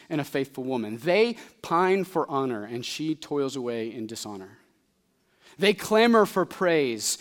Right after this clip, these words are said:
and yet she is an anonymous nobody. She puts in two copper coins. It's like pennies, liter-, literally.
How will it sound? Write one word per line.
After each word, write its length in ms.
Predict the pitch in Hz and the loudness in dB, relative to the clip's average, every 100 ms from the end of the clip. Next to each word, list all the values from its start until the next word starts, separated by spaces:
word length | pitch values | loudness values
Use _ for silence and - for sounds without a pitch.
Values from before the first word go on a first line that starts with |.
| - | -6
and 160 | - 180 | 0 2
yet 120 | 165 | 2
she 280 | - 233 233 | 0 0 2
is 160 | 196 165 | 2 2
an 100 | 160 | 2
anonymous 840 | 147 147 175 196 196 185 - - - - _ _ | 2 2 2 2 2 0 -2 -6 -10 -20 _ _
nobody. 720 | - 139 143 143 110 92 82 - _ _ _ _ _ _ _ _ | -6 -2 0 -2 -4 -8 -12 -20 _ _ _ _ _ _ _ _
She 140 | - 240 | -4 0
puts 260 | 285 269 | 0 2
in 180 | 240 202 | 2 2
two 520 | - 226 254 254 247 - - _ - | 0 0 2 2 0 -4 -16 _ -10
copper 400 | - 214 220 190 | 4 4 4 0
coins. 380 | - 175 113 | 2 0 0
It's 100 | 190 | 0
like 240 | 262 - - | -2 -2 -2
pennies, 400 | 240 190 110 - | 2 2 0 -4
liter-, 220 | 185 220 | -2 0
literally. 280 | 220 233 | 2 2